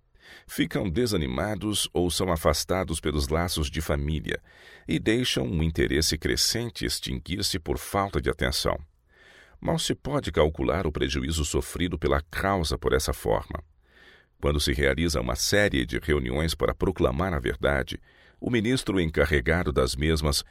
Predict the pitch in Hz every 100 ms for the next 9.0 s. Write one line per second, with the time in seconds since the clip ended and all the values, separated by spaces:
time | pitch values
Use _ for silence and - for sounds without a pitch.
0 | - - - 98 104 95 90 80 107 107
1 | - 78 98 104 - 85 73 - 98 98
2 | 92 92 - 80 80 67 64 62 80 90
3 | 90 87 87 95 98 71 71 67 71 -
4 | 107 117 87 65 85 76 - 53 52 50
5 | - - - _ _ - - _ _ _
6 | - - 151 - 156 127 90 - 85 69
7 | - 52 - 58 53 82 - 71 60 55
8 | 57 92 - 73 67 60 - 73 65 50